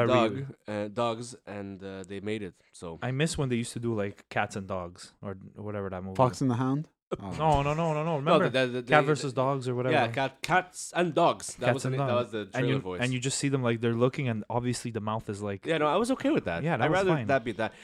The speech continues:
Speaker 2: The same thing. They're, they're
Speaker 1: Baby
Speaker 2: releasing
Speaker 1: Geniuses, like, with that,
Speaker 2: Oh,
Speaker 1: you
Speaker 2: that's
Speaker 1: know?
Speaker 2: so horrible.
Speaker 1: Yeah, I know.
Speaker 2: They're releasing a movie, I think, next week called Call of the Wild with Harrison Ford.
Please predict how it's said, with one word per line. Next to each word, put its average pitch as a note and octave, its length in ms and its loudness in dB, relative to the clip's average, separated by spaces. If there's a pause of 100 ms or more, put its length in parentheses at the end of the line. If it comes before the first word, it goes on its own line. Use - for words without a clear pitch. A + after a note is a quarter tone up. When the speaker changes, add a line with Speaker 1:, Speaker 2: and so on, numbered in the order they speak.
(140)
Speaker 2:
The E3+ 120 -6
same G3 220 2
thing. F3+ 140 4
They're, C#3 140 2
they're A#2+ 260 -6
Speaker 1:
Baby B2+ 80 4
Speaker 2:
releasing C#3+ 300 2
Speaker 1:
Geniuses, G2 420 -4
like, F#2+ 180 -8
with G2+ 200 -8
that, G2 200 -4
Speaker 2:
Oh, - 80 -16
Speaker 1:
you F#2 80 -8
Speaker 2:
that's G2+ 140 -6
Speaker 1:
know? G2+ 80 -8
Speaker 2:
so F#2 160 -8
horrible. E2 360 -12
Speaker 1:
Yeah, F#2 120 -8
I F#2 100 -8
know. F2+ 220 -6
Speaker 2:
They're A2+ 80 0
releasing C3+ 560 -2
a A2 100 -6
movie, B2 480 -4
I G#2+ 60 -6
think, A#2 160 -4
next A2+ 240 -6
week G#2 180 -8
called G2 320 -10
Call A2 220 0
of F#2+ 60 -6
the G#2 40 -4
Wild F#2+ 380 0
with F#2 140 -6
Harrison G#2+ 360 -4
Ford. G2+ 360 -6